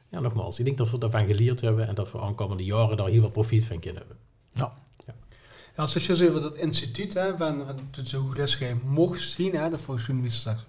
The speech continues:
Speaker 3: mocht zien. Ehm, is dat wat ze al hebben metgekregen van, goh, tijdens dat jaar, van tot, tot de invulling van zijn printshop, van, eh, dat hebben we ook door een andere podcast al begrepen. Ja, de spels een,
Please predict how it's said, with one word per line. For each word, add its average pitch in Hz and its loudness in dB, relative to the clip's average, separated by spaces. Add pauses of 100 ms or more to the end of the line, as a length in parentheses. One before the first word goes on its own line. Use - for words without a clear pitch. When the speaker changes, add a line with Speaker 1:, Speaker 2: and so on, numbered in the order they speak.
Speaker 3:
mocht 139 0
zien. 180 -2 (580)
Ehm, 160 6 (1400)
is 165 2
dat 175 4
wat 175 6
ze - 2
al 165 6
hebben - 0
metgekregen 180 2
van, 165 4
goh, 151 2
tijdens 139 2
dat 131 2
jaar, 143 8
van 156 2
tot, 143 -4
tot 127 -6
de - -6
invulling 156 6
van 131 4
zijn 127 2
printshop, 160 6
van, 139 -6
eh, 139 -4
dat 127 -8
hebben 127 -2
we 127 -4
ook 123 -6
door 113 -2
een 113 0
andere 143 -8
podcast 135 -8
al 131 -6
begrepen. 131 -4 (840)
Ja, 131 -10 (160)
de 127 -10
spels 131 2
een, 127 -2